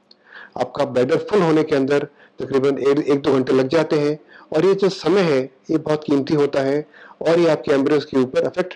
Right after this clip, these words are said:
डाल सकता है। दूसरा, जब भी हॉस्पिटल में आए, तो जो भी आपको दवाइयाँ दी गई हैं खाने के लिए, जिन्हें हम कहते हैं कि प्रोजेस्टेरोन्स,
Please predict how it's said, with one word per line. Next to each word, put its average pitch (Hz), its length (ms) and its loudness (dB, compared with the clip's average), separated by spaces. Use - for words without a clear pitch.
डाल 117 200 0
सकता 110 320 -10
है। 101 220 -16
दूसरा, 139 280 0
जब 147 200 -2
भी 190 80 0
हॉस्पिटल 151 520 0
में 135 80 2
आए, 131 140 2
तो - 60 -4
जो 139 180 0
भी 196 80 4
आपको 175 180 0
दवाइयाँ 139 340 2
दी 165 160 2
गई 151 160 2
हैं 143 140 2
खाने 120 260 0
के 113 140 -6
लिए, 104 340 0
जिन्हें 127 180 -2
हम 135 60 -4
कहते 127 260 -4
हैं 127 80 -2
कि 131 100 -8
प्रोजेस्टेरोन्स, 127 800 -4